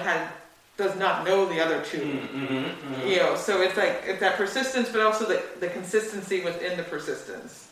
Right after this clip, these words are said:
Speaker 2: Okay.
Speaker 1: Yeah, 'cause I, I am, like you, I'm, I'm a little slow, I'm a little stubborn. It took a couple two by fours to the head for me to accept my calling in the ministry.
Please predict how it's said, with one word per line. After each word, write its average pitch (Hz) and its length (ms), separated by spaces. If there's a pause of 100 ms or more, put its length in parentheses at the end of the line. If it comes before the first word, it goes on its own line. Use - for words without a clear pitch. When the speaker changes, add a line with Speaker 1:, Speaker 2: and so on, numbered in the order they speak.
(120)
Speaker 2:
Okay. - 320
Speaker 1:
Yeah, 180 160
'cause - 100
I, 190 220
I 185 180 (140)
am, 190 100 (240)
like 175 260
you, 185 180
I'm, 170 140 (120)
I'm 170 80
a 170 60
little 196 140
slow, 208 380
I'm 208 60
a - 20
little 185 140
stubborn. 180 440 (500)
It - 120
took 196 140
a 190 60
couple 190 200
two 214 180
by 202 140
fours 185 280
to 185 60
the 175 100
head 156 360
for 170 80
me 170 100
to 165 360
accept - 280
my 165 120
calling 165 320
in 170 60
the 165 80
ministry. 156 500